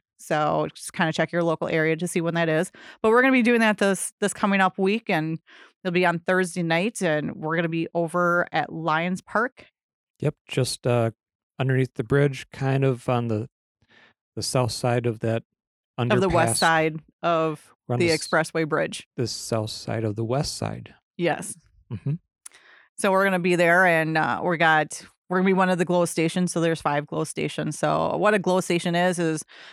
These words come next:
Speaker 1: the, uh, group that's putting this on. So the, the cops, they, uh, go and they get all the little glow sticks that you can light up that, you know,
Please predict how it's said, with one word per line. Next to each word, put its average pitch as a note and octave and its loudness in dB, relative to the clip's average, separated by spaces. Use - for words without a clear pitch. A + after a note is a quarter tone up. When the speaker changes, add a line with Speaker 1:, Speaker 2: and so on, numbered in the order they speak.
Speaker 1:
the, F3+ 4
uh, E3+ 2
group G3+ 0
that's F#3+ 0
putting F#3+ 0
this E3 -2
on. E3 0
So E3 0
the, D#3 0
the - -10
cops, D3+ -2
they, D#3 2
uh, D#3 0
go F3+ 4
and F3 0
they E3 0
get D#3 -2
all D#3+ 2
the E3 0
little E3 2
glow D#3 0
sticks - -2
that D#3+ -4
you D#3+ -2
can E3 -2
light D#3 2
up D3+ 2
that, D3+ 0
you F3+ -6
know, C#3+ -4